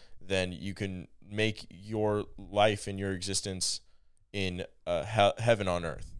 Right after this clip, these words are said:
versus the hell that we all live in because of self-doubt and self-criticism and, and fear and the way other people treat us and the media and what we worry about. Like,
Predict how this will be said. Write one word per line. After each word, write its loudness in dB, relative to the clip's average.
versus -2
the 2
hell 4
that 0
we -2
all -2
live -4
in -8
because -8
of -10
self-doubt 6
and -6
self-criticism 0
and, -4
and -4
fear 2
and -6
the -4
way 0
other 0
people -6
treat 2
us 6
and -6
the -4
media 0
and -2
what 0
we -2
worry 2
about. 4
Like, -4